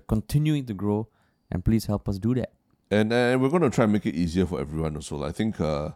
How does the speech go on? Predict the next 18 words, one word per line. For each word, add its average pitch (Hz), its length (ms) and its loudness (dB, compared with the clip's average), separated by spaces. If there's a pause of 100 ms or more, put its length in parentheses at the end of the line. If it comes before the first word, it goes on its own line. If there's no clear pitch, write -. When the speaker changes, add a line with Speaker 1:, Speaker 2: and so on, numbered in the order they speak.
(460)
Speaker 2:
we're 87 140 -2
gonna 101 180 2
make 95 220 0
a 80 120 -2
more 92 300 0
concerted - 640 -6
effort - 460 -10
to 80 260 -6
put 92 140 -2
up - 260 -6
shorter - 800 -6
clips, - 520 -8 (580)
you 87 80 -6
know, 95 140 0
of 82 100 -2
highlights 95 540 -2
of 80 160 -8
our, 78 480 -4